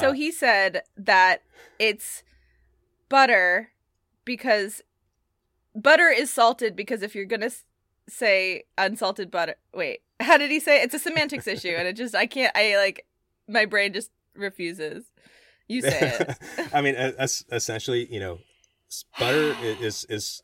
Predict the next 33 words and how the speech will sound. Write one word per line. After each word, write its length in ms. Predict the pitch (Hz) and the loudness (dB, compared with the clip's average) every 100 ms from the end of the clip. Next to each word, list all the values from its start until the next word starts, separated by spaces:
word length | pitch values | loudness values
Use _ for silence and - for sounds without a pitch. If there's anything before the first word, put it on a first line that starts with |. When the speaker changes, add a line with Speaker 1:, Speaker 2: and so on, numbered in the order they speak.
| _ - | _ -10
Speaker 2:
implies 600 | 117 - 110 104 95 87 | -10 -2 0 0 -2 -6
salted 360 | - 92 - 85 | -8 -8 -10 -14
butter, 320 | 80 80 _ _ | -16 -18 _ _
Speaker 1:
Right. 180 | 185 139 | -4 -4
Speaker 2:
right? 200 | 90 92 | -4 -8
And, 440 | 104 95 90 87 - _ _ _ | -10 -10 -10 -14 -18 _ _ _
like, 160 | 104 92 | -10 -4
he, 260 | 113 113 113 | -2 -2 -4
you 120 | 127 | -8
know, 100 | 104 | -8
he 140 | 95 110 | -6 -6
and 100 | 107 | -4
I 100 | 101 | -6
both, 380 | 95 92 - 98 | -6 -8 -10 -12
uh, 160 | 95 | -10
agreed 360 | 90 90 90 90 | -10 -8 -6 -4
about 340 | 85 85 82 - _ _ _ | -6 -8 -8 -12 _ _ _
the, 340 | - 95 90 87 | -10 -8 -6 -8
the 100 | 95 | -10
whole, 320 | - 95 92 | -4 -2 -2
if 180 | 90 92 | -4 -8
you're 120 | 98 | -6
at 140 | 95 98 | -4 -4
a 40 | |
restaurant, 680 | 92 98 - - 80 85 78 | -4 -6 -8 -12 -12 -14 -16
you 120 | 113 | -16
know, 220 | 87 85 85 | -14 -14 -14
and, 160 | 85 85 | -14 -14
and 200 | 85 82 | -16 -12
you 100 | 82 | -12
ask 200 | 82 - | -12 -14
for 120 | 85 | -14
butter 440 | 90 82 82 87 | -12 -12 -12 -16